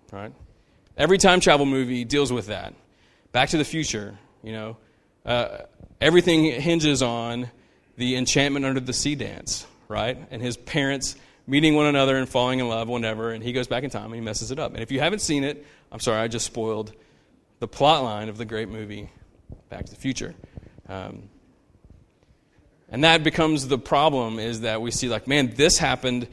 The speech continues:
which led to all these kinds of things." And so if you go back in time, if you, if you wanna drive yourself crazy,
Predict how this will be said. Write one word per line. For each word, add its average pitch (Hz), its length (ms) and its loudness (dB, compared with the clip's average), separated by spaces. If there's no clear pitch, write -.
which 127 200 -2
led 135 220 4
to 160 100 4
all 127 200 4
these 147 160 2
kinds 135 300 0
of 117 100 -4
things." 107 420 -6
And 110 120 -6
so 123 180 0
if 117 100 -6
you 127 60 -6
go 135 140 2
back 135 220 2
in 123 100 0
time, 135 520 -2
if 120 140 -6
you, 143 140 -8
if - 100 -10
you 180 60 4
wanna 190 120 6
drive 160 240 6
yourself 151 320 2
crazy, 143 600 0